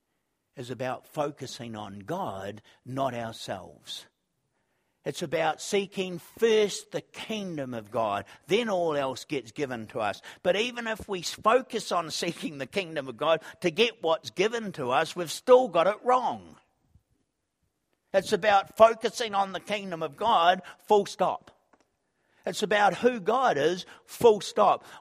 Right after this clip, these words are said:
All the other stuff, and there's some wonderful promises come, but that's not meant to be our focus. I love it when the worship has an emphasis on who God is rather than who, what he's gonna do for, uh, for me.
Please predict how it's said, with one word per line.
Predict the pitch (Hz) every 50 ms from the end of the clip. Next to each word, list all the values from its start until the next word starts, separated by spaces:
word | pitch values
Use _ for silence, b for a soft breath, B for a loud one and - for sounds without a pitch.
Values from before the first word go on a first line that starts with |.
| B
All | - 180 196 262 277 294 294 294
the | 294 285 269
other | 247 254 254 254 -
stuff, | - - - 196 185 165 - -
and | 160 156
there's | 151 156 147
some | - - 131 123 127
wonderful | 147 175 208 233 226 226 - - 240 214
promises | 175 - - 196 202 214 208 170 - - - 123 110 101
come, | - - - 233 254 240 196 143 135 143 165 B B B B
but | - 202 185 -
that's | 240 240 254 247 - - 247
not | 247 247 - 214
meant | 196 208 220 233 - -
to | 233
be | 208 202 170 170 180
our | 202 220 214 214
focus. | - - 277 277 277 277 - - 202 139 98 - - - - - _ _ _ _ _ b b b b b b b b b b b b
I | - 185 190
love | 180 180 185 196 226 254 262 233 220
it | 214 175 170 - -
when | 160 190 185 165
the | 156
worship | 151 156 202 254 262 233 - - - 175 165 B B B B
has | - 185 180 185
an | 175 180
emphasis | 208 247 254 - - 226 190 - - 185 - -
on | 185 180 180 160
who | - 202 196 190
God | 160 143 175 220 254 262 262 220 143
is | 139 143 151 170 170 165 B B B B
rather | 202 202 233 254 262 247 220 208 196 190 202 220 B B B B
than | - 208 208 202
who, | 190 170 175 220 226 214
what | 196 214 226 214 220
he's | 220 214 202 175
gonna | - 240 226 233 240
do | 196 233 233 240 226
for, | - - - 247 240
uh, | 262 277 240 - -
for | - 240 247
me. | 254 277 277 233 131 - -